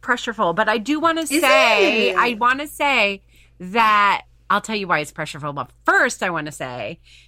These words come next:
Speaker 1: to salt your beef very heavily because it's
Speaker 2: Yes.
Speaker 1: almost, that is almost like a topping. <laughs> Like, that
Speaker 2: Yes.
Speaker 1: is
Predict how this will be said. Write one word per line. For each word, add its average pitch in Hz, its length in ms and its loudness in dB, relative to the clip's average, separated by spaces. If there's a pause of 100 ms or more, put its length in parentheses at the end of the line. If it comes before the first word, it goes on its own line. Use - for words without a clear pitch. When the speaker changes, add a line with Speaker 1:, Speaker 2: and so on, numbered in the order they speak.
(140)
Speaker 1:
to 262 200 -2
salt 277 720 -2
your 254 140 -6
beef 165 420 -6
very 160 460 -2
heavily 165 720 -6
because 220 340 -2
it's 220 160 0
Speaker 2:
Yes. - 80 -2
Speaker 1:
almost, 240 440 2
that 247 280 2
is 240 260 -6
almost 214 360 -6
like 185 120 -6
a 185 60 -8
topping. 170 500 -4 (220)
<laughs> - 160 -4
Like, 226 220 -2
that 226 340 4
Speaker 2:
Yes. - 40 -10
Speaker 1:
is 208 560 -4